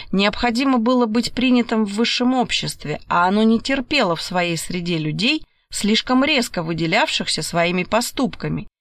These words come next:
и налагало свою печать на всякого соприкасавшегося с ним человека. Монтескье отправился из Парижа пятого апреля тысяча семьсот двадцать восьмого года,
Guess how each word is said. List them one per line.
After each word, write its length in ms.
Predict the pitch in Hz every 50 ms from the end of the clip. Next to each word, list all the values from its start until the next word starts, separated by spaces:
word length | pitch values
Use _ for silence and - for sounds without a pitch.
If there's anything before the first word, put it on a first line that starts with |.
| _ -
и 120 | - 294
налагало 600 | 311 320 330 330 320 302 262 214 208 208 220 247 247
свою 340 | - - 233 214 196 180
печать 540 | 160 - 170 - - - 196 226 311 - - - - - - -
на 160 | 208 208 196
всякого 500 | - - - 330 - - - 226 233 269
соприкасавшегося 1120 | 247 - 240 - 208 185 - 165 165 - - 175 180 190 - - 226 214 226 220 - 226
с 120 | 220 - -
ним 200 | 160 151 151 151
человека. 680 | - - 175 165 165 170 165 160 - - - - - - _ _ _ _ _ _ _ -
Монтескье 560 | 185 202 226 240 262 294 277 - - 370 349
отправился 640 | 320 240 - - 233 233 226 208 202 185 - - 185
из 100 | 170 -
Парижа 540 | - - 170 180 214 285 320 294 285 277 262 - _ _ _
пятого 520 | - 233 226 214 - 180 160 165 165 165 165
апреля 400 | 170 - 269 320 330 302 277 247
тысяча 340 | - 294 311 - - 254
семьсот 400 | 226 - 208 196 196 - 240 226
двадцать 380 | 208 180 185 190 190 - - -
восьмого 480 | 175 180 175 - 202 185 185 175 190 190
года, 400 | 190 180 165 156 147 - -